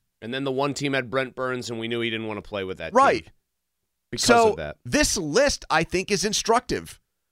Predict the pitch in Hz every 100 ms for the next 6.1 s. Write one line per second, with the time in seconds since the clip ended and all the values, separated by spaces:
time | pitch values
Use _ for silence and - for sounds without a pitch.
0 | _ _ - - 214 262 269 254 233 190
1 | 156 208 - 143 120 135 160 - 208 185
2 | 107 - - 139 202 220 139 90 - -
3 | _ _ _ - 277 233 170 320 339 240
4 | 233 208 - - 185 - 165 151 160 -
5 | - 165 - 165 139 120 110 107 90 80
6 | -